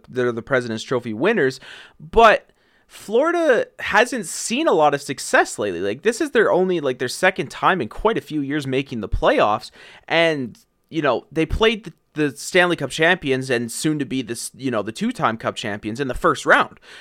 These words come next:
So I really don't think Florida has had, you know, that much pressure on them to perform. And with how well their team has been built, I just,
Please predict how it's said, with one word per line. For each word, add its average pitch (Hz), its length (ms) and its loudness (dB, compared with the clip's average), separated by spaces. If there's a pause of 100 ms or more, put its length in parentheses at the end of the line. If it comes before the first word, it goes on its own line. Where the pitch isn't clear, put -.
So - 140 4
I 262 60 10
really 330 260 4
don't 294 220 2
think 269 160 -4
Florida 277 420 0
has 294 460 0
had, 208 520 2
you 185 140 -6
know, 156 180 0
that 165 180 2
much 180 220 -2
pressure 240 440 0
on 127 120 2
them 123 160 -4
to 131 80 -6
perform. 165 560 0
And 127 300 -2 (380)
with 160 140 0
how 190 360 4 (100)
well 135 440 4
their 196 160 0
team 170 300 -6
has 156 120 -4
been 120 220 0
built, 120 500 -2
I 117 140 2
just, 151 320 -8